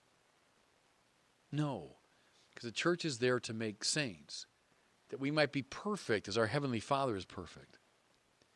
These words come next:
Now, the flip side of all this is the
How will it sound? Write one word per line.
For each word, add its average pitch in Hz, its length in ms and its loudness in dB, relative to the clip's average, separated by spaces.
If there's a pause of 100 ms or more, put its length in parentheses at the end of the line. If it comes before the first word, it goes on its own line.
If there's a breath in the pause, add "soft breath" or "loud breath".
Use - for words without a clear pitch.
(760 soft breath)
Now, 156 320 2 (280)
the 151 100 8
flip - 340 4
side 165 300 12
of 117 100 8
all 101 220 6
this - 480 0
is 131 160 6
the 147 180 0